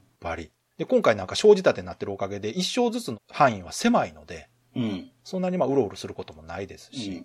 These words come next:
Speaker 2: うんうんうん。
Speaker 1: まあ、迷うことも少ないんですね、やっぱり。
Speaker 2: うんうん。
Speaker 1: で、この第五章で勇者が旅立っていって、
Speaker 2: はい。
Speaker 1: えー、この一から四章までの仲間たちと出会っていくというところもね、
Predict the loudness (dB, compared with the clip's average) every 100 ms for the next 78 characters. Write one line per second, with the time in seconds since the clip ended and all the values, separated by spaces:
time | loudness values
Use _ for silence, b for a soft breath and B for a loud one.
0 | -14 -12 -12 -14 -16 -18 _ -8 2 4
1 | 6 4 0 -4 -8 -6 -6 -8 -20 -20
2 | -12 -12 -10 -10 -10 -10 -18 -16 -16 -16
3 | -20 _ _ -4 0 6 8 8 4 2
4 | 2 2 0 -4 -6 -2 0 -2 -8 -4
5 | -4 -2 -4 -6 -12 -14 _ 4 4 2
6 | -12 -10 -10 -10 -12 -12 -12 -8 -6 -4
7 | -4 -2 -2 -2 -4 -6 -6 -2 -2 -2
8 | 2 2 2 -2 -4 -2 4 4 4 2
9 | 0 0 0 2 4 2 0 2 6 8
10 | 10 8 4